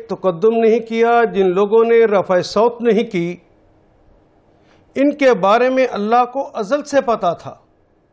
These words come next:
कि जब इन्हें आज़ाद मर्जी पर काम करने का मौका दिया जाएगा तो ये मेरी इताअत ही करेंगे, तकद्दुम नहीं करेंगे, रफ़ा सौत के मुर्तकिब नहीं होंगे।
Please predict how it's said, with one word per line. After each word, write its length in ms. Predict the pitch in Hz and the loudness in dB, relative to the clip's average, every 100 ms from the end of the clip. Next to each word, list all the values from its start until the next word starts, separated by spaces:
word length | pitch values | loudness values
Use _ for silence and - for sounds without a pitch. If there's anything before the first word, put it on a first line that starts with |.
| _ _ _ _ _ _ _ - | _ _ _ _ _ _ _ -6
कि 100 | 247 | -4
जब 240 | 196 240 226 | 0 -2 0
इन्हें 280 | 233 262 254 | -2 -2 -4
आज़ाद 800 | 202 202 165 202 233 262 269 214 | -4 -4 0 0 2 2 0 -4
मर्जी 400 | 220 196 196 226 | -4 -4 -6 -10
पर 260 | 226 208 190 190 | -6 -4 -4 -2
काम 260 | 202 202 196 | -2 -2 -4
करने 360 | 202 185 190 185 | -8 -8 -6 -8
का 180 | 180 160 | -6 -6
मौका 400 | 170 180 180 165 | -6 -6 -6 -6
दिया 320 | 139 208 277 233 | -6 0 2 4
जाएगा 480 | 208 202 180 196 196 | 2 2 0 0 -2
तो 140 | 202 | -4
ये 140 | 185 190 | -4 -4
मेरी 220 | 180 175 | -4 -8
इताअत 480 | 196 180 196 208 208 | -12 -6 0 0 0
ही 80 | 220 | -6
करेंगे, 440 | 214 190 202 247 254 | -6 -4 -4 -4 -4
तकद्दुम 480 | 226 220 208 254 226 | -6 -6 -4 -4 -2
नहीं 180 | 277 294 | -4 -2
करेंगे, 380 | 254 247 233 202 - _ 196 | 0 0 0 -4 -8 _ -6
रफ़ा 240 | 202 196 | -2 -2
सौत 280 | - 190 190 | -2 -6 -4
के 60 | 196 | -10
मुर्तकिब 500 | 170 160 170 165 139 | -8 -10 -14 -16 -12
नहीं 200 | 139 156 | -10 -10
होंगे। 260 | 131 131 | -10 -16